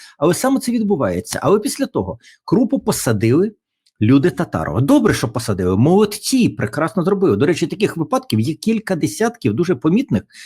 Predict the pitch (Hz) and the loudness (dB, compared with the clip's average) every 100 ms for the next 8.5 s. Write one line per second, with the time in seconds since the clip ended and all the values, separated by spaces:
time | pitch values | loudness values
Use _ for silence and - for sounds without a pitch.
0 | - - 139 156 214 165 - 180 185 147 | -12 0 2 2 0 -2 -4 -2 0 0
1 | 87 98 - 156 165 120 - - - 120 | -2 -4 2 4 6 4 -2 -14 0 2
2 | 190 202 - 127 - 120 113 156 - 117 | 4 2 2 0 0 -2 2 2 0 -4
3 | - - 269 - 208 - - 220 226 - | -2 0 0 0 -4 -4 -2 0 0 -2
4 | 120 156 202 156 175 180 - - - - | -2 0 0 2 2 0 0 -2 -2 -4
5 | 143 131 180 240 240 214 - - - 113 | 0 2 4 4 2 0 -2 -16 -2 2
6 | 202 - 95 - 92 90 85 117 214 - | 2 0 -4 -2 -4 -4 -2 2 2 2
7 | 175 180 147 135 147 131 120 110 92 85 | 0 2 0 0 0 2 2 2 2 0
8 | 90 - 131 95 | -4 -4 -2 -2